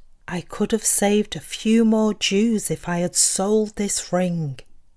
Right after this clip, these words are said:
These words left an indelible impact on my mind. Because of the hard work that we are doing to preach the gospel of the water and the Spirit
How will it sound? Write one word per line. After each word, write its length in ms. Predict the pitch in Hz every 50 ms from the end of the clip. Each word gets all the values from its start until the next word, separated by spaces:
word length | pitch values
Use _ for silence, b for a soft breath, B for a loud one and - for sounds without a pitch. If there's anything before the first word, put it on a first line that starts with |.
| - - - - - _ _ _ B B B B B B B B B -
These 380 | - 240 247 254 262 - - -
words 440 | 262 262 240 175 151 147 - -
left 300 | 170 165 165 165 - -
an 100 | 170 175
indelible 800 | 175 170 175 180 - - 220 233 240 233 226 - 233 233 220 - -
impact 600 | 220 214 220 226 220 - - 151 139 - - -
on 120 | 165 160 165
my 260 | 160 165 165 160 165
mind. 640 | 165 170 170 170 175 185 175 143 143 135 127 - - - - _ _ _ _ _ _ _ _ B B B B B B B B B -
Because 460 | 208 202 - - - 285 277 277 -
of 120 | 240 -
the 100 | - 226
hard 500 | 220 - - 262 254 254 262 262 262 -
work 400 | - 240 233 180 151 147 - -
that 220 | - 175 - - 185
we 120 | 196 196
are 200 | 185 185 180 180
doing 440 | 180 - 196 196 202 220 226 240 247
to 120 | - - 254
preach 440 | - - - 226 220 208 - -
the 80 | - 214
gospel 460 | - - 208 202 - - - - 202
of 160 | 190 190 -
the 80 | - 190
water 520 | 180 180 190 196 202 202 - - 214 202 -
and 140 | 202 196 185
the 100 | 190 180
Spirit 560 | - - - - 202 180 147 131 131 -